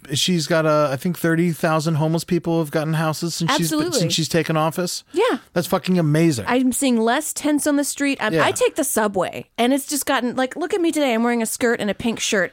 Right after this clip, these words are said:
Speaker 1: Yeah.
Speaker 2: You would have asked me to wear this a year ago. I'd be like, "No, I'm in all black. I'm in a leather jacket
Speaker 1: Thank
Speaker 2: and pants."
Speaker 1: God that Rick Caruso piece of shit didn't win.
Speaker 2: Get him outta
Speaker 1: He
Speaker 2: here.
Speaker 1: would have fucking killed. He's already, he's robbing us down at the goddamn parking lots.
Speaker 2: <laughs>
Speaker 1: Guys.
Speaker 2: Parking lot's another thing.
Speaker 1: Oh, it, it's everything.
Speaker 2: The cameras don't even work.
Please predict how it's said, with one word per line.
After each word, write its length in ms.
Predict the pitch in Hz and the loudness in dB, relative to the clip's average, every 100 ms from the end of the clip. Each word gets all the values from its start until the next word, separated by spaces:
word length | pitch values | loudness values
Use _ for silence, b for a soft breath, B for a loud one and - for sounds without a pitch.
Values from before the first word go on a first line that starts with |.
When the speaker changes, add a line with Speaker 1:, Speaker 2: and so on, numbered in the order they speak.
| B B | B B
Speaker 1:
Yeah. 160 | 170 | 2
Speaker 2:
You 80 | 359 | 4
would 60 | 359 | 2
have 80 | 330 | 2
asked 220 | 330 - | 0 0
me 80 | 302 | 0
to 80 | |
wear 180 | 247 254 | 2 2
this 180 | 247 240 202 | 2 -2 -2
a 60 | |
year 260 | 180 170 196 | -2 0 0
ago. 320 | 233 277 339 | 2 2 0
I'd 100 | 233 | 2
be 60 | 247 | 2
like, 140 | 220 | 2
"No, 240 | 240 196 | 2 2
I'm 120 | 170 196 | 0 0
in 200 | 196 - | -2 0
all 160 | 202 | 0
black. 400 | 208 214 139 - - | 2 0 -2 -8 -6
I'm 120 | 202 | -2
in 60 | 208 | 0
a 60 | |
leather 200 | 214 202 | 0 0
jacket 260 | 190 196 113 | 0 0 -2
Speaker 1:
Thank 120 | - | -4
Speaker 2:
and 80 | 156 | -6
pants." 420 | - 196 160 - | -4 -4 -4 -2
Speaker 1:
God 320 | - 131 123 110 | 0 2 0 -2
that 200 | 107 143 | -4 -4
Rick 200 | 120 - | -4 -4
Caruso 560 | - 113 113 - 117 104 | -4 -2 -2 -2 -2 -2
piece 300 | - 113 - | -4 -4 -4
of 80 | 104 | -4
shit 300 | - 120 - | -2 -4 -4
didn't 320 | 107 101 101 | -6 -4 -4
win. 260 | 101 98 - | -4 -6 -4
Speaker 2:
Get 140 | 320 | -2
him 80 | 302 | 0
outta 140 | 170 269 | 0 0
Speaker 1:
He 100 | 156 | 2
Speaker 2:
here. 80 | |
Speaker 1:
would 100 | 139 | 2
have 100 | 123 | 0
fucking 440 | - 117 - 107 104 | -2 -4 -4 -8 -4
killed. 280 | 127 110 120 | -4 -2 0
He's 120 | 160 | 2
already, 400 | 139 131 120 110 | 2 2 0 0
he's 260 | 139 262 | 2 2
robbing 340 | 180 185 202 202 | 4 2 4 2
us 200 | 208 - | 0 0
down 320 | - 208 214 | 2 4 4
at 100 | 214 | 0
the 80 | 196 | -2
goddamn 460 | 240 233 220 254 | 0 2 2 2
parking 400 | 240 302 311 143 | 4 4 4 -4
lots. 420 | 117 - - - - | -4 -10 -6 -6 -6
Speaker 2:
<laughs> 960 | - - - - - - - - - - | -12 -10 -12 -12 -14 -12 -14 -16 -4 4
Speaker 1:
Guys. 380 | 214 277 285 269 | 6 6 4 2
Speaker 2:
Parking 260 | 415 415 | 0 0
lot's 200 | 285 226 | -2 -2
another 240 | 226 240 202 | -2 -2 -2
thing. 240 | 139 131 | -10 -2
Speaker 1:
Oh, 300 | 143 147 143 | 2 4 4
it, 400 | 139 139 180 - 240 | 2 0 0 -2 -2
it's 300 | 466 453 - | 0 2 2
everything. 380 | 480 440 - - | 2 2 -2 -2
Speaker 2:
The 80 | 320 | 0
cameras 480 | 311 427 381 254 | 2 2 2 2
don't 180 | 233 233 | 2 2
even 220 | 208 196 | 2 -2
work. 260 | 151 110 | -6 -10